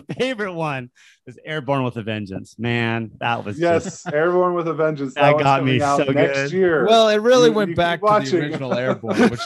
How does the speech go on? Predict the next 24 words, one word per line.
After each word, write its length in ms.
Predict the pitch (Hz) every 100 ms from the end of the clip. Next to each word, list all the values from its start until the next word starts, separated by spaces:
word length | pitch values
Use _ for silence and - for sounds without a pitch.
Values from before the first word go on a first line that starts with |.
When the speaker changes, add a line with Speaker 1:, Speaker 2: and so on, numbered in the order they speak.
| -
Speaker 3:
what 120 | 123
I 100 | 123
love. 340 | 127 - 101 -
Speaker 1:
<laughs> 40 |
It 160 | 269 -
caught 320 | - 302 269
the 120 | 240
ori-, 180 | 208 202 - 165 -
it 120 | 214
recaptured 560 | 220 269 254 233 202 220
the 80 | 185
original 320 | 190 170 143
spirit 560 | - - 294 262 160 151
of 100 | 156
Airborne 580 | 220 202 156 156 143 147
One, 420 | 185 170 127 123 294
Speaker 3:
<laughs> 120 | -
Yeah. 240 | 139 - -
Speaker 1:
which 160 | 220 269 -
who 160 | 233 254
could 200 | 226 160
forget? 420 | 202 185 156 175 127 - 480 - _ -
Speaker 3:
Right? 120 | 185
Speaker 2:
Exactly. 360 | 202 208 185